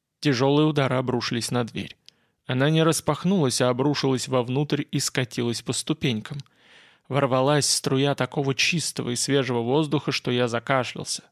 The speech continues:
Цепи зазвенели. На пороге возник здоровенный мужик.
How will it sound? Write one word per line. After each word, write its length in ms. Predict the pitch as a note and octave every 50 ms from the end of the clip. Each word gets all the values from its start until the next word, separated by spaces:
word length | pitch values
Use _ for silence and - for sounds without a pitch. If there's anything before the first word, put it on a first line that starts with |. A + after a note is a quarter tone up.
| _ _ -
Цепи 380 | - - C#3 D3 D3+ - D3+
зазвенели. 760 | C#3 C3+ D3 C#3+ B2 B2+ C3+ D#3 D#3+ D#3 C#3+ - - - - _ _ - - _ _ _ _ _ _ _ _ _ -
На 100 | B2+ A#2+
пороге 400 | C3+ C3+ D3 D#3+ F3 D#3 E3+ E3
возник 400 | E3 E3 D3 C3+ D#3+ E3+ D3 C3+
здоровенный 520 | B2+ A#2+ D3 D3 D3 D#3 D#3 D3 C#3+ C#3+
мужик. 480 | C#3+ C#3+ C#3+ C#3+ D3+ C3 - - -